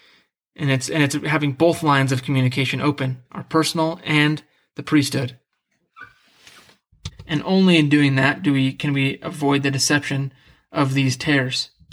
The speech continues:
So there are a few other things, um, that, uh, that are shared in section eighty-six in terms of an interpretation, but one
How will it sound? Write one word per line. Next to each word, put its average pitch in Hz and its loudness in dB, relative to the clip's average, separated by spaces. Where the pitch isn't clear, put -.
So 185 2
there 220 6
are 214 6
a 185 2
few 202 4
other 180 4
things, 165 2
um, 139 0
that, 160 -4
uh, 127 -6
that 156 -2
are 151 -2
shared 156 4
in 147 -4
section 147 0
eighty-six 143 -2
in 139 -2
terms 147 -4
of 208 -8
an 139 -4
interpretation, 135 0
but 147 -4
one 160 0